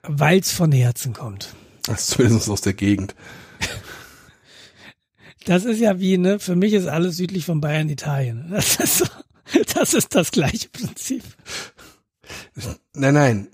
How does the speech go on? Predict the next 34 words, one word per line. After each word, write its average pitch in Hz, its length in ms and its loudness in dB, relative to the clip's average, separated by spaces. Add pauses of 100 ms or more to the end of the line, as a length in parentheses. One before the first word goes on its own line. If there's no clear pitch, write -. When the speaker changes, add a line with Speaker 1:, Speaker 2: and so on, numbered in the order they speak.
Speaker 2:
nicht 139 300 0
Bayern. 107 480 2 (340)
München. 139 580 2 (420)
Ich - 160 -12
weiß 143 200 0
nicht, 123 120 2
wo 117 80 0
Bayern 120 340 4
anfängt. 113 480 -2
Das 120 140 -4
ist 139 160 -10
doch 156 60 -2
auch 156 180 2
München. 110 500 2 (760)
Speaker 1:
Ach, - 300 0
das 165 200 -4
ist 170 180 -4
doch 160 100 2
noch 135 180 0
in 143 100 0
Hessen, 170 400 2
fängt 165 240 -2
Bayern 139 300 0
schon 143 160 -6
an. 135 180 -4 (680)
Speaker 2:
Äh, 127 280 4 (120)
nee. 120 380 2 (280)
Das 110 80 -6
Speaker 1:
Das 165 220 0
ist 151 160 -6
wie 180 120 4
mit 185 160 2
dem 165 120 2
Transrapid. 156 800 0